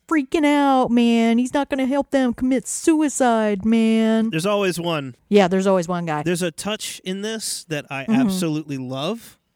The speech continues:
Speaker 2: and that I
Speaker 1: Mm-hmm.
Speaker 2: think was just brilliant, which is having the kid art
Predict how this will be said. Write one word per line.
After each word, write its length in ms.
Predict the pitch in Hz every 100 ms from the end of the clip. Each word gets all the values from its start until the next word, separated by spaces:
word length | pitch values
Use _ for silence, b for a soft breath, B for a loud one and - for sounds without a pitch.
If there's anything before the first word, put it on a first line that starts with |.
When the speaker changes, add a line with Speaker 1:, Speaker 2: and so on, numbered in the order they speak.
| _ _
Speaker 2:
and 140 | 139 139
that 120 | 139
I 80 | 131
Speaker 1:
Mm-hmm. 100 | 214
Speaker 2:
think 240 | 180 190
was 440 | - 135 135 127 -
just 680 | 151 147 143 - - - 127
brilliant, 460 | 139 135 151 175 b b b
which 160 | - 156
is 140 | 156
having 260 | 180 185 180
the 80 | 160
kid 400 | - - 180 180
art 320 | 143 135 131